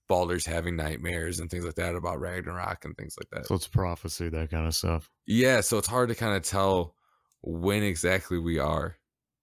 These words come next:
Speaker 2: You know what I, what I've always wondered about too is why do the sons of, why do the sons and daughters, the children of the, the creators of the universe and life,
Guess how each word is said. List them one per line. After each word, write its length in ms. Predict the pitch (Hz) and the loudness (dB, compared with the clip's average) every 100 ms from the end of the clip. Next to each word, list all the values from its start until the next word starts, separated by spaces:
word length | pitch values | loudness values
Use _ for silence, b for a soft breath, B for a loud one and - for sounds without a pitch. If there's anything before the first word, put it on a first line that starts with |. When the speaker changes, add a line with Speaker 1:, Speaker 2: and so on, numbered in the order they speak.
| _ _ _ _ _ _ b b b | _ _ _ _ _ _ b b b
Speaker 2:
You 100 | 131 | 2
know 40 | 165 | 6
what 80 | 127 | 6
I, 260 | 110 110 | 6 4
what 180 | - 110 | 0 2
I've 100 | 120 | 4
always 200 | 135 101 | 4 2
wondered 360 | 87 92 92 82 | 2 4 4 4
about 300 | 82 82 - | 2 2 2
too 320 | 95 90 90 | 0 2 2
is 380 | 101 90 85 - b b b b - | 2 2 2 -2 b b b b -4
why 400 | 98 104 147 147 | 0 2 4 4
do 160 | 123 | 4
the 160 | 101 90 | 2 2
sons 720 | - - 104 101 95 90 101 - - | 4 4 6 6 6 4 0 -8 0
of, 540 | 101 87 82 78 - - | 4 4 2 -2 -10 -8
why 140 | 107 113 | 0 2
do 100 | 123 | 4
the 120 | 107 | 4
sons 360 | - 107 98 | 6 6 4
and 200 | 87 85 | 4 0
daughters, 440 | 80 87 85 80 76 | 4 4 4 2 0
the 80 | 80 | 0
children 640 | - - 95 98 92 92 | 0 2 2 2 2 2
of 400 | 92 85 80 73 b b b b b _ _ | 4 4 2 -4 b b b b b _ _
the, 320 | 98 110 - - _ _ _ _ _ _ - | 0 2 2 -8 _ _ _ _ _ _ -6
the 220 | 95 98 | 2 2
creators 560 | - 98 98 104 101 87 | 2 4 6 6 2 0
of 100 | 85 | 2
the 80 | 87 | 2
universe 520 | 92 95 85 85 - | 4 4 4 2 2
and 140 | 82 85 | 2 4
life, 440 | 90 85 78 - | 4 4 0 -6